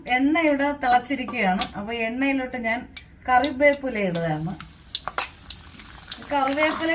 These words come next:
ഇടുന്നതെന്ന് വെച്ച് കഴിഞ്ഞാൽ നമ്മളിനി കൊഞ്ച് ഫ്രൈ ചെയ്യാൻ നേരത്ത് ഈ ഇല ഇതിനകത്ത് കിടന്ന് ഇതിൻ്റെ ഒരു മണവും ഒരു ടേസ്റ്റും എല്ലാം, ഏ, കൊഞ്ചിൻ്റെ ദശയിലൊക്കെ പിടിക്കും.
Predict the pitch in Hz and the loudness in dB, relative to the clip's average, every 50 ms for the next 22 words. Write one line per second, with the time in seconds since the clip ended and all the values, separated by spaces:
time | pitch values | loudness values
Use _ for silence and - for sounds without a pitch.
0 | 320 294 269 269 269 277 277 277 277 285 285 269 254 - 262 262 254 247 247 247 | 0 0 -2 0 0 2 2 2 2 2 0 0 -2 -4 -4 -4 -4 -4 -4 -4
1 | 262 269 - - - - - - - - - - - - 254 269 277 294 302 302 | -2 -2 -2 -4 -4 -8 -8 -6 -6 -8 -6 -6 -4 -2 0 0 2 2 2 2
2 | 269 285 294 294 294 285 277 - - - - 285 285 277 285 302 302 370 359 - | 2 4 4 2 2 0 -2 -6 -6 -4 2 4 4 4 4 2 0 -2 -4 -2
3 | - 302 294 277 285 294 277 311 311 285 277 269 269 262 262 254 247 240 240 240 | 0 2 2 4 2 2 -2 -2 0 2 2 4 4 2 2 2 0 0 0 -2
4 | 240 240 262 277 269 - - - - - - - - - - 285 311 320 339 - | -4 -2 -4 -4 -2 -2 -2 -2 -4 -6 -4 -6 -6 -4 -2 -2 -2 -2 -2 -4
5 | - - - - - 240 254 277 302 320 302 254 262 254 262 254 247 247 - 254 | -6 -10 -12 -2 0 2 4 4 4 2 4 2 2 4 4 4 4 4 2 2
6 | 247 240 240 240 247 247 233 220 247 240 240 254 240 226 233 226 - 233 208 202 | 2 2 2 2 0 -2 -4 -4 -6 -2 0 0 0 0 0 -2 0 0 2 2
7 | 208 208 220 226 240 233 180 - - - - - - - - - - - 269 285 | 2 0 0 0 0 -2 -2 -6 -8 -10 -10 -10 -10 -10 -10 -6 0 4 4 6
8 | 294 311 302 - 277 247 240 262 262 269 - - - 302 294 247 226 220 226 226 | 6 4 2 4 4 4 4 2 0 -2 -4 -6 -2 0 2 2 2 4 4 2
9 | 233 233 233 - - - - - - - - - - - - 254 262 254 269 269 | 2 2 -2 -4 -6 -6 -4 -4 -2 -2 -2 -4 -2 0 0 0 0 2 2 2
10 | 262 262 262 277 277 262 262 269 220 214 233 220 - - 240 233 220 214 202 - | 2 2 2 2 0 2 2 0 0 0 -2 -2 -2 -2 -2 0 0 0 0 0
11 | 208 185 - 180 165 160 160 165 | -2 -2 -2 -2 -2 0 -2 -2